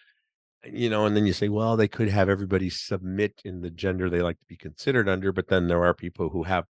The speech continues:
you know, uh, fluidity and pronouns of, of, of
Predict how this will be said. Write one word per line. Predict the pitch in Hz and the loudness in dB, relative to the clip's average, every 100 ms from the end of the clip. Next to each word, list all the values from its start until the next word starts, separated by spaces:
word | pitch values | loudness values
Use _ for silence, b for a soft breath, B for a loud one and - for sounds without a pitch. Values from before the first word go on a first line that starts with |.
| _ | _
you | 107 | -14
know, | 82 76 _ _ b b b b - | -12 -12 _ _ b b b b -20
uh, | 82 | -20
fluidity | - 90 113 131 120 117 113 | -16 -6 -2 -2 -2 0 2
and | 95 85 80 | 2 0 -4
pronouns | - 92 90 85 82 | -4 -2 -2 -4 -6
of, | 85 82 85 | -8 -8 -10
of, | - 76 | -18 -20
of | 73 | -18